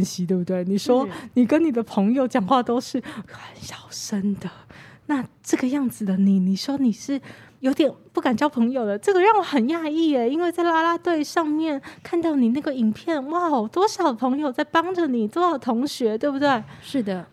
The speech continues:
Speaker 1: 哦，所以，嗯，我听到很讶异，你可以说一下这个，这个是怎么回事吗？
Speaker 2: 其实很多朋友心里面多少都有这个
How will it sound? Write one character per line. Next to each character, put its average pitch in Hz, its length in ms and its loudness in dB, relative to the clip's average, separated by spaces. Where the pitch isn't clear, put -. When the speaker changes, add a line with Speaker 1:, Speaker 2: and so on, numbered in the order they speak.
Speaker 1:
哦， 262 600 2
所 370 220 4
以， 339 280 6
嗯， 254 440 4
我 233 120 2
听 311 140 4
到 254 100 -4
很 233 200 2
讶 277 200 0
异， 269 160 0
你 233 100 4
可 294 140 -2
以 269 100 2
说 247 260 2
一 240 80 4
下 247 260 0
这 262 140 -6
个， 262 240 -2
这 - 100 -4
个 262 120 0
是 262 160 -4
怎 233 100 -2
么 196 120 -6
回 185 220 -2
事 220 260 -6
吗？ 202 340 -4
Speaker 2:
其 269 100 2
实 285 140 4
很 220 160 4
多 214 120 4
朋 196 200 -2
友 185 140 2
心 220 180 0
里 208 60 4
面 196 140 2
多 208 120 2
少 202 160 2
都 196 100 -2
有 180 140 4
这 190 160 0
个 175 300 -2